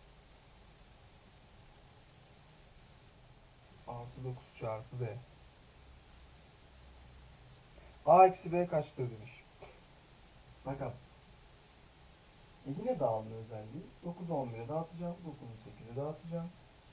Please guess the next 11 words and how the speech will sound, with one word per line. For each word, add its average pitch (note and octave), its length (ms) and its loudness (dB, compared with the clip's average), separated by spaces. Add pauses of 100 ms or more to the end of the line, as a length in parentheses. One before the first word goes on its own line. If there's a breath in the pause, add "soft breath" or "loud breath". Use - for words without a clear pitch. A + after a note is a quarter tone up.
(220)
E, C3+ 60 -2 (520)
dokuzu E3 380 -4
ben F3 160 2 (560)
on F#3+ 260 8
bire G3 220 10
dağıtmışım F#3 760 2
değil G#3 120 0
mi? C3+ 80 0
Bak, A2+ 140 -4 (140)
bakın F3 360 2
burada F#3 360 0